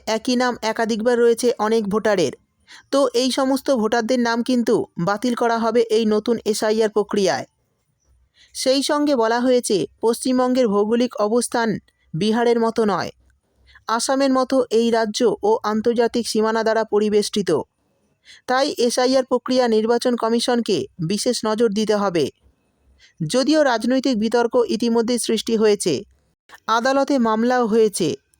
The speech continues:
অনেকেই সিএএ এবং এনআরসিকে এর সাথে গুলিয়ে ফেলেছেন, তাই ভোটার তালিকা সংশোধন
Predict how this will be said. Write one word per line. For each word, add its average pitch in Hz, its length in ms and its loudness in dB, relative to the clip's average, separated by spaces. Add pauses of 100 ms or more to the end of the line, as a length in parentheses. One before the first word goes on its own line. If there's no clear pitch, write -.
অনেকেই 269 440 0
সিএএ 240 640 2 (480)
এবং 247 240 2 (120)
এনআরসিকে 240 560 0 (100)
এর 220 160 2
সাথে 240 320 -2
গুলিয়ে 214 320 0
ফেলেছেন, 190 500 0 (640)
তাই 254 240 0
ভোটার 233 300 0
তালিকা 254 360 0
সংশোধন 226 580 0